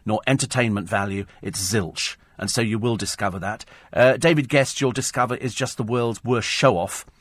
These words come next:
you know, because he knew Michael Jackson. Like, keep that bit quiet,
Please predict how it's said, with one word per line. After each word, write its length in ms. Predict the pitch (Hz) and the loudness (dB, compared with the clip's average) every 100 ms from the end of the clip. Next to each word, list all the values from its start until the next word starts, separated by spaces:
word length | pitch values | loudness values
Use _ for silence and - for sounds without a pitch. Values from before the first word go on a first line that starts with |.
| - _ _ | -20 _ _
you 140 | 127 120 | 0 2
know, 220 | 104 104 | 2 0
because 320 | 107 123 - | -2 -6 -4
he 80 | 117 | -2
knew 180 | 107 104 | -2 0
Michael 300 | 104 101 98 | -2 -4 -6
Jackson. 580 | 110 104 - - 78 80 | -4 -6 -6 -8 -8 -4
Like, 220 | 95 - - _ | -4 -6 -14 _
keep 220 | - 101 | -6 -4
that 180 | 95 123 | 0 -2
bit 160 | - 73 | -4 -10
quiet, 400 | 92 76 - | -6 -4 -6